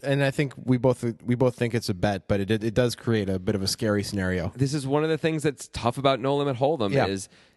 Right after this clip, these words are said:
Speaker 2: it's correct to bet and it's correct to call a raise, even though you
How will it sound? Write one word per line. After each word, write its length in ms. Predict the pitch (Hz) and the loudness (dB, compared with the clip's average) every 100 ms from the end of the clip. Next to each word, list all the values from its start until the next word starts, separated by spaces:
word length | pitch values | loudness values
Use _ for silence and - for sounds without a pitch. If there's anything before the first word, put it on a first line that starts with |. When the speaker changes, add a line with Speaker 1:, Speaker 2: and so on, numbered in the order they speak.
| - | -2
Speaker 2:
it's 200 | 123 - | -2 0
correct 380 | - 127 135 - | 0 2 2 -2
to 60 | 156 | 0
bet 280 | 131 147 - | 2 2 0
and 80 | 131 | -4
it's 80 | 120 | -4
correct 260 | - 131 | 0 0
to 80 | 131 | 0
call 260 | 143 143 139 | 0 2 2
a 60 | |
raise, 340 | 123 127 139 - | 2 0 0 -2
even 260 | 127 131 143 | -2 0 0
though 160 | 143 | 0
you 320 | 139 123 123 | 0 0 0